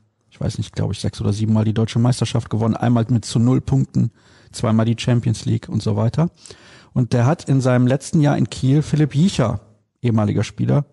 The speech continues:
Welthandballer des Jahres gewesen, als Co-Trainer mit dazugenommen. Und es stand aber schon fest, er wird sein Nachfolger werden nach diesem einen Jahr.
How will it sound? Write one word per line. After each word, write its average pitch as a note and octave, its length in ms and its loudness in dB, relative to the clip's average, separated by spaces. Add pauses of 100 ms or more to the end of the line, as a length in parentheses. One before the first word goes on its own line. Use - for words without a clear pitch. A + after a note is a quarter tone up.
Welthandballer A2+ 560 0
des G#2 120 -4
Jahres A#2 280 -2
gewesen, B2 380 -2 (180)
als - 180 -4
Co-Trainer F3+ 460 2
mit D3 160 2
dazugenommen. A2 580 0 (600)
Und B2+ 120 -2
es A2+ 80 0
stand G3 260 0
aber D#3 180 2
schon C#3 200 -2
fest, - 320 -2
er D#3+ 160 2
wird F3 100 2
sein D3 160 2
Nachfolger G#2+ 580 0
werden G#2 240 0
nach G#2 160 0
diesem G#2+ 280 0
einen G2 260 0
Jahr. F2 240 -4